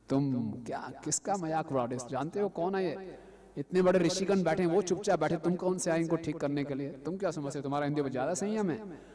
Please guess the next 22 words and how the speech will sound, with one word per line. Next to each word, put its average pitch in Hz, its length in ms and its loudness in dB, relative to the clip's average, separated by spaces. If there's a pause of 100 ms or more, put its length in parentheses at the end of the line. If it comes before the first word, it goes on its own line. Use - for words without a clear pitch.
(100)
अपने 147 180 0
आप 151 60 -2
को 147 60 -2
बहुत 165 320 0
ऊंचा 180 220 0
समझते 214 400 0
हो?" 170 100 4 (640)
तो 113 60 -6
फिर 127 160 -4
पार्वती 120 340 -4
जी 120 80 -4
ने 123 80 -4
बहुत 143 420 -4
सुंदर 131 280 -10
एक 113 120 -10
बात 110 200 -8
कही। - 200 -14 (400)
पार्वती 117 240 -6
जी 117 60 -4
ने 120 100 -4
कहा, 131 460 -2 (220)
"नायम 151 600 2